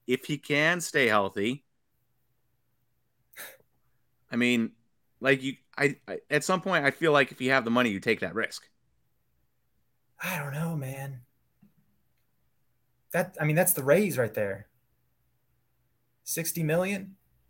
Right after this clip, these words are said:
Speaker 1: Yeah, it's true.
Speaker 2: <laughs>
Speaker 1: It's true.
Speaker 2: For one play, like, I'd rather go out and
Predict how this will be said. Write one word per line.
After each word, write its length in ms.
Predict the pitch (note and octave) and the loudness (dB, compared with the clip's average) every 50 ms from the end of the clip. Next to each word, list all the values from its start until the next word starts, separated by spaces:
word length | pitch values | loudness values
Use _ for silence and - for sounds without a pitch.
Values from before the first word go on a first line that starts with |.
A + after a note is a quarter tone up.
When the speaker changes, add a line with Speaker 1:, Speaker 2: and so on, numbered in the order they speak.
| _ _ - | _ _ -8
Speaker 1:
Yeah, 260 | - G#2 G#2+ A2 A2 | -2 0 2 2 0
it's 140 | - - - | 0 -4 -2
true. 300 | - A2 A2+ A2 G2+ - _ _ _ _ _ _ - | 2 4 4 4 2 -2 _ _ _ _ _ _ -16
Speaker 2:
<laughs> 40 | - - - - - - | -16 -14 -16 -16 4 10
Speaker 1:
It's 200 | A#3 A3+ D#3 G#2+ | 12 12 12 12
true. 220 | - B2 B2+ B2+ - - _ _ _ _ _ _ - | 10 4 2 2 0 -2 _ _ _ _ _ _ 2
Speaker 2:
For 120 | - A#3 | 6 8
one 180 | G3+ G#3+ A3+ A3 | 10 10 10 8
play, 160 | G#3+ G#3 G3 F3 | 8 6 8 8
like, 160 | F#3 F3+ F#3 | 8 8 10
I'd 180 | F#3+ G3 G3+ | 8 8 8
rather 240 | G#3 G#3 G3+ G3+ F#3+ | 8 8 8 8 8
go 200 | F3 F3+ F3+ F3+ | 8 10 10 10
out 340 | F3 F3+ F3+ F3 - - - - - - - - - _ _ _ - | 10 8 6 4 2 -2 -4 -12 -20 -20 -20 -20 -20 _ _ _ 0
and 520 | E3 D#3+ D#3+ D#3 D#3 D3+ D3 C#3+ C3+ - | 2 2 4 4 4 4 4 2 0 -4